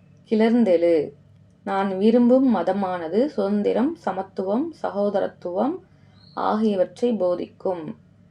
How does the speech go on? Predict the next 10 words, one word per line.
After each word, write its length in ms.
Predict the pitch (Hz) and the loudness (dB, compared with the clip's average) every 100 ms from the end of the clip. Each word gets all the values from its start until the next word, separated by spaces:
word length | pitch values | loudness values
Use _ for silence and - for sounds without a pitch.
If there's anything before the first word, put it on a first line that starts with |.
| _ _ - | _ _ -6
வாழ்க்கை 440 | 190 220 220 262 226 | -2 -2 0 0 2
என்பது 520 | 185 180 170 165 220 294 233 | 0 -2 -2 0 0 0 -2
உயரியதாக 840 | 185 202 208 214 208 185 165 180 | -2 -2 2 2 2 -2 -4 -2
இருக்க 320 | 214 175 - 196 | -2 -4 -4 -4
வேண்டுமே 440 | 180 180 175 180 175 | -4 -6 -8 -10 -12
தவிர 360 | - 170 156 156 196 285 359 _ _ _ _ - | -8 -8 -6 -2 0 -2 -4 _ _ _ _ -2
நீளமானதாக 840 | 214 240 240 214 196 180 175 185 208 | 2 2 4 2 0 -2 -2 -2 -2
அல்ல. 320 | 170 165 165 160 156 - - - - _ - - _ - - _ - _ _ | -2 -4 -4 -2 -2 -4 -12 -20 -20 _ -20 -20 _ -20 -20 _ -20 _ _
இந்த 120 | - - | -10 -6
கூற்றை 440 | - 226 - 226 | -4 -6 -2 -2